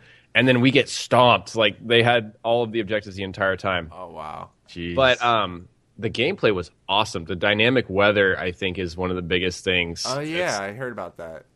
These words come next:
Speaker 1: Yeah, it's just, it started off foggy. Our match started foggy, and then the sun came out, and
Speaker 2: Oh, wow.
Speaker 1: yeah,
Speaker 3: That's something I always wish, you know, people would
Speaker 1: Happened,
Speaker 3: do more
Speaker 1: yeah.
Speaker 3: in multiplayer games, so it's kinda nice that we're getting to a point where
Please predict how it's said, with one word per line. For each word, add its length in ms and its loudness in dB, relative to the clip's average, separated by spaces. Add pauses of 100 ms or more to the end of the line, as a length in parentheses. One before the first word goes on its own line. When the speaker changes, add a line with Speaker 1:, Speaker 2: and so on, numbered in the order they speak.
(120)
Speaker 1:
Yeah, 220 6
it's 160 4
just, 300 -4
it 140 -2
started 360 6
off 180 2
foggy. 400 4
Our 140 4
match 240 2
started 260 0
foggy, 460 2
and 80 -4
then 100 -4
the 80 -4
sun 420 -2
came 280 -2
out, 300 -2 (140)
and 340 2
Speaker 2:
Oh, 260 -4
wow. 380 -8 (340)
Speaker 1:
yeah, 140 4
Speaker 3:
That's 160 8
something 100 2
I 80 6
always 340 4
wish, 380 -2 (560)
you 80 -4
know, 140 2 (180)
people 180 -6
would 60 4 (100)
Speaker 1:
Happened, 180 0
Speaker 3:
do 80 -4
more 120 2 (180)
Speaker 1:
yeah. 120 2
Speaker 3:
in 120 2
multiplayer 500 0
games, 280 0
so 100 0
it's 140 -2
kinda 200 2
nice 200 2
that 80 0
we're 80 2
getting 200 -2
to 100 -4
a 40 -4
point 220 -2
where 340 2